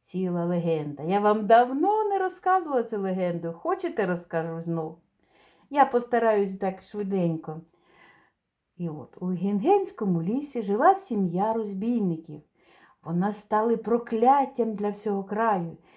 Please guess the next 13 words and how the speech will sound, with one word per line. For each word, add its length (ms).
Їх 340
боялися 760
всі. 800
І 80
ось 220
одного 440
разу 540
дружина 560
розбійника 640
заходить 480
до 80
монастирського 1080
саду 600